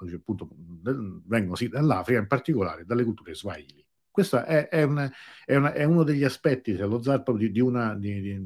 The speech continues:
di motivo di studio e di, eh, approfondimento per molti, per molti antropologi, quindi è un,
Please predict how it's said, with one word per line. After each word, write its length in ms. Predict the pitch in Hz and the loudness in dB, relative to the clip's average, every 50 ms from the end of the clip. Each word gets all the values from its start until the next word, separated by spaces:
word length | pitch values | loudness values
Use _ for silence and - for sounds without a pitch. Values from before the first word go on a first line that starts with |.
| 95 95 92 | -8 -10 -6
di 120 | 87 107 | -4 0
motivo 340 | 104 120 123 131 151 143 127 | 2 2 4 6 6 6 6
di 140 | 104 110 120 | 4 4 0
studio 640 | - - - 180 165 123 90 90 87 82 82 - _ - - - _ | -2 4 8 8 8 8 8 4 -2 -6 -8 -14 _ -20 -20 -20 _
e 200 | _ 104 104 92 | _ -6 -6 -4
di, 680 | 90 104 117 113 107 - 98 98 98 98 95 92 90 90 | 0 2 2 2 2 2 0 -2 0 0 0 0 -2 -4
eh, 60 | 90 | -6
approfondimento 840 | 90 - - 92 87 113 117 123 131 165 131 104 98 107 104 - 131 | -8 -6 -6 -6 -2 0 0 2 2 2 2 2 0 2 2 4 4
per 100 | 110 98 | 4 4
molti, 440 | 98 98 92 - - 90 87 90 | 2 0 -2 -4 -6 -6 -6 -4
per 100 | 90 85 - | -6 -6 -6
molti 200 | 101 101 104 107 | -6 -2 -2 -2
antropologi, 580 | 101 - 156 175 156 110 87 85 85 80 90 | 2 4 6 6 6 6 4 0 -4 -2 0
quindi 260 | 110 131 127 104 95 95 | 2 2 2 2 0 -2
è 340 | - 117 110 107 104 101 - | -2 -2 0 0 0 -2 -2
un, 440 | - 117 113 107 107 104 101 104 | 0 0 0 2 0 -2 -2 -4